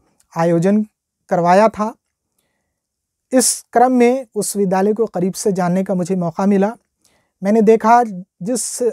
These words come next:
भवन में राष्ट्रकवि रामधारी सिंह दिनकर जी और ये दोनों हस्तियों ने पढ़ाई की थी, वो जीर्ण शीर्ण स्थिति में था। ग्रामीणों से बात करने के बाद पता चला कि उन लोगों ने काफ़ी प्रयास किया,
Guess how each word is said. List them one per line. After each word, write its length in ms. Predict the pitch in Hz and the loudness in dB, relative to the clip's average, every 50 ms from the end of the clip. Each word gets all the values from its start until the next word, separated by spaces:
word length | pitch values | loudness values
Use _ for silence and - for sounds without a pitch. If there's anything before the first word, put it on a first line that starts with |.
| - _ - | -6 _ -10
भवन 340 | 160 165 170 190 226 240 240 | -6 -4 0 2 2 4 4
में 220 | 226 214 214 269 - _ _ _ _ _ _ _ _ _ _ _ _ _ _ - | 4 2 0 -2 -6 _ _ _ _ _ _ _ _ _ _ _ _ _ _ -6
राष्ट्रकवि 400 | 208 208 202 - - 220 214 220 | -4 -4 -4 0 0 2 2 2
रामधारी 480 | 196 190 190 185 185 180 185 185 196 196 | 2 0 0 -2 0 0 0 0 0 -2
सिंह 260 | - - 196 190 160 | -2 -4 -4 -4 -4
दिनकर 340 | 175 175 180 170 196 196 185 | -4 -4 -4 -4 -4 -4 -2
जी 240 | 175 185 185 202 214 _ _ _ _ _ _ _ _ - | -2 -2 -2 -2 -4 _ _ _ _ _ _ _ _ -6
और 160 | 175 175 180 | -4 -2 0
ये 340 | 175 175 175 175 175 175 180 | 0 2 2 2 2 0 -2
दोनों 320 | 147 156 180 180 180 175 | -4 -4 -4 -4 -2 -2
हस्तियों 580 | 170 165 - - _ _ _ _ - 190 190 190 | -4 -4 -8 -10 _ _ _ _ -6 -4 -2 0
ने 200 | 180 165 180 220 - _ _ - | -2 -2 -4 -6 -10 _ _ -8
पढ़ाई 280 | 175 170 180 196 226 214 | -2 0 2 2 2 2
की 180 | - 208 185 | 0 -2 -2
थी, 260 | 156 - 170 190 214 - _ _ _ - 190 | -2 -2 -4 -4 -6 -8 _ _ _ -8 -6
वो 60 | 190 | -4
जीर्ण 260 | 180 190 202 208 208 | 0 0 0 0 0
शीर्ण 280 | 190 - 220 214 190 165 | -2 -2 -4 -4 -4 -4
स्थिति 380 | - - - 175 160 - 202 | -6 -8 -10 -8 -6 -4 -4
में 120 | 202 202 190 | -2 -2 -4
था। 260 | - 156 165 180 190 - _ _ _ _ _ - | -6 -6 -6 -6 -6 -8 _ _ _ _ _ -6
ग्रामीणों 460 | 170 175 190 202 202 226 247 269 262 | -4 -2 0 0 2 2 2 2 2
से 120 | - 254 | 0 0
बात 260 | 214 208 202 190 - | 0 0 -2 -2 -2
करने 240 | - 208 190 196 196 | -4 -4 -4 -2 -4
के 60 | 180 | -4
बाद 200 | 180 180 180 165 - - | -4 -4 -4 -4 -6 -10
पता 180 | 170 - 185 165 | -10 -8 -8 -6
चला 260 | - 180 170 170 165 | -4 -4 -4 -4 -4
कि 100 | 165 180 | -4 -4
उन 100 | 160 165 | -4 -4
लोगों 180 | 165 165 165 170 | -4 -2 -2 -2
ने 120 | 165 160 | -4 -4
काफ़ी 260 | - 180 170 165 226 | -4 -6 -2 -2 -2
प्रयास 420 | 208 - 208 208 208 202 196 - - | -2 0 0 0 2 0 0 -2 -4
किया, 260 | - 208 196 196 | -4 -4 -4 -4